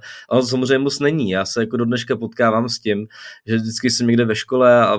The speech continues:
bavím se i s učitelem a říkám, kdo z vás má prostě jako heslo, který začíná velkým písmenem a končí číslem, tak devadesát procent lidí zvedne ruku. Říkám, a kdo z vás má heslo delší jak deset znaků?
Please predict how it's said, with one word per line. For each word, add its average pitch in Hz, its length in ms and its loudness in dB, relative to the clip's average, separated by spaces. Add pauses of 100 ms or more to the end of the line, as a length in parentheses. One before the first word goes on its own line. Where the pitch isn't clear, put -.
(120)
bavím 110 300 -2
se 123 120 -4
i 120 40 -2
s 113 100 -10
učitelem 120 480 0
a 107 120 4
říkám, 110 320 -2
kdo 107 180 0
z 107 60 -4
vás 123 420 2
má 107 180 0
prostě 107 360 -6
jako 110 200 -2
heslo, 104 300 -6
který 107 180 -8
začíná 104 360 -4
velkým 101 340 -4
písmenem 104 480 -2
a 104 60 2
končí 107 340 -6
číslem, 98 480 -2
tak 92 100 -4 (440)
devadesát 90 480 0
procent 92 300 -8
lidí 90 180 -8
zvedne 92 260 -4
ruku. 90 340 -6
Říkám, 90 300 -6
a - 20 -4
kdo 101 140 -2
z 98 40 -4
vás 113 200 0
má 123 100 2
heslo 113 280 0
delší 107 280 0
jak 107 80 -4
deset 107 220 -6
znaků? 95 500 -8